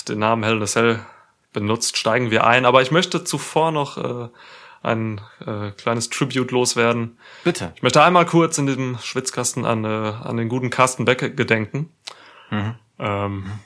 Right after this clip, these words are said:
Speaker 1: für mich einer der besten deutschen Wrestler ever.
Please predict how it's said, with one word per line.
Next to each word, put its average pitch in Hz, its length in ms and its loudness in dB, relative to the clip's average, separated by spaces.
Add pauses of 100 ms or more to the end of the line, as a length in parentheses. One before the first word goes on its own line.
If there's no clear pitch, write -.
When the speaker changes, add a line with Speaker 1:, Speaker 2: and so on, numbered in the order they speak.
(140)
Speaker 1:
für - 160 -4
mich 120 180 0
einer 117 160 4
der 110 100 4
besten 117 320 0
deutschen 113 300 0
Wrestler 113 560 -2 (300)
ever. 147 420 0